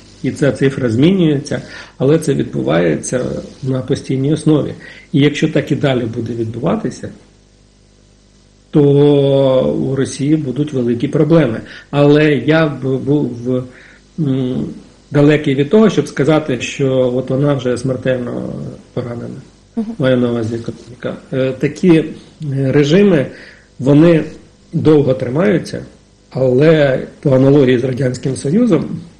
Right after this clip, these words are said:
Speaker 1: вони можуть рухнути от, от зараз і тут. Але для цього дуже багато треба зробити. Аналогію проводимо, як руйнували Радянський Союз, деяких компонентів немає.
Speaker 2: Мгм.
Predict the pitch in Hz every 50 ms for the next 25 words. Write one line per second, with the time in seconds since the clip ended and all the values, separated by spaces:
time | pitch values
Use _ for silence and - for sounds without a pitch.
0 | _ _ _ _ _ _ _ _ _ _ _ - - 147 151 139 143 151 160 170
1 | 165 156 147 131 135 143 139 135 - 151 160 147 - 135 135 - - 131 135 131
2 | 135 135 135 135 - 143 127 - - - - - 170 151 160 - - - - -
3 | _ _ _ - - 131 113 113 127 160 160 156 147 131 - - 139 131 110 104
4 | 85 82 - - - _ _ - - - - - - - - 139 143 143 127 139
5 | 143 143 - 190 185 147 139 147 143 151 - - 123 127 131 147 135 - 139 131
6 | 127 131 117 120 120 120 127 139 - - - - - 135 135 156 156 147 160 170
7 | 160 135 143 143 - - 151 147 147 143 139 139 131 139 147 - 135 131 127 135
8 | 131 131 131 131 127 127 131 143 131 - - 143 131 - 156 185 214 233 - -
9 | - - - - - _ _ _ _ _ _ - - - - - _ _ - 135
10 | 120 165 185 185 180 160 139 - - 139 139 143 135 135 139 143 135 - 135 127
11 | 131 127 120 - - - 147 - - - _ _ _ _ _ _ _ _ _ _
12 | _ - 196